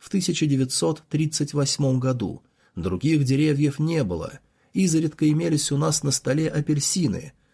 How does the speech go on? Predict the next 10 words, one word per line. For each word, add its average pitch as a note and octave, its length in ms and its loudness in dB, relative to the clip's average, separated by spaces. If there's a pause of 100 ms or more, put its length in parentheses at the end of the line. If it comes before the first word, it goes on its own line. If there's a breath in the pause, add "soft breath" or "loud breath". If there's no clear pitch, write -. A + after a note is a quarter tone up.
Старец E3+ 560 0
не F3 140 0
благословлял D#3+ 720 0
нас D3+ 320 0
их D#3 180 -6
чистить, - 560 -4 (220 soft breath)
чтобы D#3+ 320 -2
ничего D#3 320 0
не D3 100 2
выбрасывать. C#3+ 720 -2